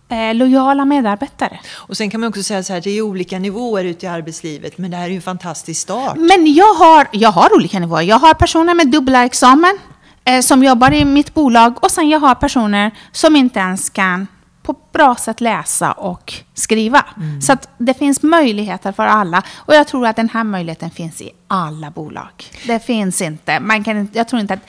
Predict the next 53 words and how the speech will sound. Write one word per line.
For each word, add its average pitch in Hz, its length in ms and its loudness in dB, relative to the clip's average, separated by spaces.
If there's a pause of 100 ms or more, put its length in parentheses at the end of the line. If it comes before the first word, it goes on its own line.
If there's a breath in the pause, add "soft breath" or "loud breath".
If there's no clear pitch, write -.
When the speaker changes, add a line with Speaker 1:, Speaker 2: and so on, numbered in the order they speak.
(160 loud breath)
Speaker 1:
det 220 80 -12
finns 220 220 -2
något 220 200 0
bolag 185 300 -2
som 185 140 -8
säger - 300 -6
att - 140 -14 (200 loud breath)
vi 247 180 0
är 226 60 2
så 226 180 -2
speciella 190 540 -6
så - 100 -8
att 190 60 -8 (100)
ingen 220 380 -2
annan, 190 380 -4 (760)
eh, 180 360 -10 (260)
om 196 140 -8
man 185 80 -4
säger 185 140 -10
så, - 80 -8
uppfyller 180 320 -8
de 180 140 -8
krav - 240 -14
som - 260 -16
vi - 60 -16
har. - 320 -20
Speaker 2:
Har 226 220 -6
detta 240 260 -8
förändrats, 240 600 -10
den 190 100 -8
här 160 140 -10
attityden 165 560 -12
mot 185 220 -10
just 156 180 -12
det 143 120 -10
du 139 80 -12
säger 139 360 -10
idag 190 240 -10
i 135 40 -16
Sverige? - 380 -16 (840 soft breath)
Har 311 220 2
man 254 80 6
Speaker 1:
Lite 392 120 4
Speaker 2:
förstått 285 480 2
Speaker 1:
grann. 220 120 0
Speaker 2:
värdet 208 600 2
av 185 160 -6
lönsamheten 196 920 -8
i 151 200 -10
att 151 120 -12
man 170 140 -10
tänker 269 320 -12
så? 294 60 -6